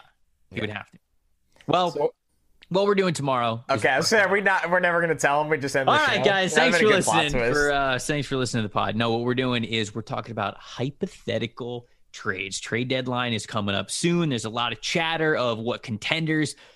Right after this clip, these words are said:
Speaker 1: could be adding, certain players, certain positions. Um, a lot of teams who, you know, Carolina is one of them, might be looking to sell off some contracts, sell off some players. So Connor and I are gonna look at a handful of potential trades, and we're gonna talk about our favorites. We're gonna talk about players going to certain locations,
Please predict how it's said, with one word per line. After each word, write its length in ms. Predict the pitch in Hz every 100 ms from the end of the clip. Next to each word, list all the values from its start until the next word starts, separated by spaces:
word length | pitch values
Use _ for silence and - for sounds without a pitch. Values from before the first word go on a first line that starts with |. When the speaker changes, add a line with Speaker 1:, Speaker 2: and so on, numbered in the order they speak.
| _ -
Speaker 1:
could 140 | 180
be 140 | 156 147
adding, 320 | 147 143 139
certain 260 | 123 117 104
players, 480 | - 147 143 135 -
certain 200 | 113 98
positions. 720 | 104 110 131 147 139 135 - - _ -
Um, 540 | 98 95 95 95 98 -
a 40 |
lot 160 | 113 113
of 60 |
teams 340 | - 123 113 -
who, 260 | 113 104
you 80 | 104
know, 100 | 92
Carolina 420 | - 95 95 104 110
is 100 | 131
one 180 | 160
of 80 | 156
them, 200 | 127 113 - -
might 180 | 120 120
be 80 | 127
looking 260 | 127 120 113
to 60 |
sell 280 | - 95 95
off 200 | 104 127
some 140 | -
contracts, 560 | 117 127 120 131 120 -
sell 180 | 104 101
off 200 | 110 113
some 140 | 120
players. 400 | 104 120 117 110
So 300 | - 113 104 - - -
Connor 320 | - 151 180
and 80 | 175
I 80 | 156
are 100 | 151
gonna 200 | 139 131
look 200 | 127 127
at 80 | 123
a 120 | 107
handful 580 | - 127 147 143 139 127
of 80 | 113
potential 460 | - 123 120 131
trades, 540 | 113 - 113 107 101 -
and 340 | 104 98 98 - _ _ _ _ -
we're 100 | 104
gonna 100 | 98
talk 200 | 117 113
about 200 | 120 123
our 80 | 123
favorites. 440 | 143 - - -
We're 80 | 110
gonna 80 | 101
talk 180 | 117 113
about 200 | 101 -
players 360 | 123 131 135
going 180 | - 117
to 60 | 107
certain 260 | - - 104
locations, 680 | 101 - 127 - 123 123